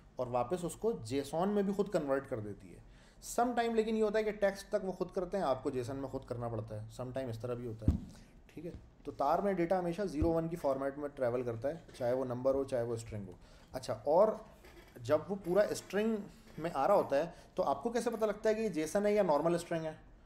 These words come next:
वो उसके header में लिखा हुआ होता है, वो उसके header में लिखा हुआ होता है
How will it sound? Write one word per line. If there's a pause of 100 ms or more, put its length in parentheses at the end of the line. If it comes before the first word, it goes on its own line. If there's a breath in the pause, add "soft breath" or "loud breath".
(280 soft breath)
वो
उसके
header
में
लिखा
हुआ
होता
है, (1200 soft breath)
वो
उसके
header
में
लिखा
हुआ
होता
है